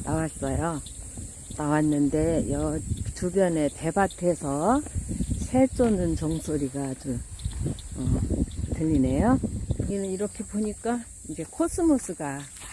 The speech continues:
막 많이 폈네요. 이렇게 노란 코스모스도. 근데 이 노란 코스모스는요, 저 코스모스하고 잎이 조금 다르더라고요. 근데, 예, 이거 이름을 제가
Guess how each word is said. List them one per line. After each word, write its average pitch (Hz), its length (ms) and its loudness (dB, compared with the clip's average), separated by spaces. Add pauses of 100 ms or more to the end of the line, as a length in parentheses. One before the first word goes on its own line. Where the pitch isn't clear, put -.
(200)
막 170 160 -8
많이 147 260 -4 (140)
폈네요. 208 580 0 (680)
이렇게 220 480 -2
노란 180 380 0
코스모스도. 175 840 -4 (640)
근데 190 180 4
이 160 160 2
노란 247 320 6
코스모스는요, 196 1120 2 (640)
저 208 280 -2
코스모스하고 233 840 2
잎이 185 440 -6
조금 214 300 -2
다르더라고요. 165 1040 -4 (200)
근데, 175 320 -6 (840)
예, 175 200 -6 (300)
이거 208 280 -2
이름을 196 400 0
제가 180 480 -6